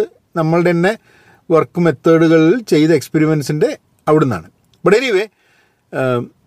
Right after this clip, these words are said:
ഈസി ആയിട്ട് ചെയ്യാൻ പറ്റുന്ന കാര്യങ്ങൾ ധാരാളമുണ്ട് നമ്മൾ അനാവശ്യമായി സമയം ചെലവാക്കുന്നത്. So try to think what they are and try to see if there is a easy method to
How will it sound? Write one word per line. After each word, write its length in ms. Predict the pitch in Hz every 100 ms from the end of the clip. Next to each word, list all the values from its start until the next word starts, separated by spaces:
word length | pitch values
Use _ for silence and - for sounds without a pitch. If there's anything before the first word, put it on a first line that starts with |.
| _ _
ഈസി 280 | 175 233 226
ആയിട്ട് 180 | 285 233
ചെയ്യാൻ 340 | 190 208 220
പറ്റുന്ന 380 | 190 160 185 185
കാര്യങ്ങൾ 400 | 160 143 143 151
ധാരാളമുണ്ട് 680 | 147 123 123 143 156 123 120
നമ്മൾ 220 | 127 120
അനാവശ്യമായി 580 | 120 120 131 131 139 131 117 _ -
സമയം 260 | 110 117 113
ചെലവാക്കുന്നത്. 600 | 107 104 101 101 92 104
So 140 | 120 120 127 _ _
try 140 | - 180
to 120 | 208
think 240 | 196 151 170 151
what 140 | 135 139
they 140 | 131
are 180 | 113 143 156
and 80 | 123
try 120 | 123
to 120 | 120
see 280 | 123 - 254 247
if 80 | 175
there 180 | 143 127
is 100 | 113
a 120 | 123 - _ _ 127
easy 300 | 127 113 127
method 340 | 107 - 107
to 80 | 117